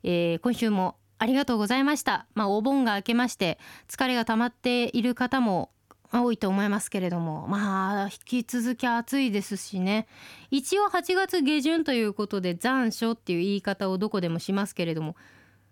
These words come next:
なんか残ってるというよりまだ本気みたいな感じですよね。なんか残ってるっていう言い方がふさわしいのって多分九月下旬ぐらいからなんだろうなと。一ヶ月先だろうなというふうに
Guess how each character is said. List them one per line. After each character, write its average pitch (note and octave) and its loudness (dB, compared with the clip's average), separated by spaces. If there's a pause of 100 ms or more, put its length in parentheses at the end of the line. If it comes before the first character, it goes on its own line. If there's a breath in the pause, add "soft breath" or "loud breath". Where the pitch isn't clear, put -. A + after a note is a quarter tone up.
(180)
な G#3+ 0
ん - -4
か F3+ 0
残 A#3 0
っ - -20
て G#4+ 2
る B3 0
と F#3+ -2
い F3 0
う G3+ 0
よ A3 2
り F#3 0
ま G#3 0
だ G#3 -2
本 G#3 0
気 G#3+ -2
み F#3+ -2
た D#3 -4
い D3+ -4
な - -8
感 D#3 -4
じ D#3+ -6
で F3 -4
す - -8
よ C3 -8
ね。 - -8 (240 soft breath)
な B3+ -2
ん - -8
か G3+ -2
残 A3+ 0
っ G4 -2
て - -2
る F#4+ 0
っ E4+ 0
て - -4
い F#3+ 2
う - 0
言 F#3 0
い G3+ -4
方 A3+ -2
が F#3+ -2
ふ - -8
さ B3 -2
わ B3+ 0
し - -4
い B3 2
の F#3+ 0
っ - -4
て - -6
多 B3+ -2
分 G3+ -4
九 - -4
月 F4 0
下 F3 0
旬 G#3 2
ぐ B3 0
ら A#3 0
い G#3+ -2
か - -4
ら E3+ 0
な E3 -2
ん D#3+ -4
だ D#3+ -2
ろ D3+ -2
う D3 -4
な D#3 -4
と。 - -14 (380 loud breath)
一 A3 -2
ヶ F4+ 0
月 D#4 -2
先 A#3+ -2
だ B3+ 0
ろ F3+ -2
う - -2
な G3+ 2
と - -10
い - -2
う - -8
ふ - -8
う E3+ -6
に E3 -8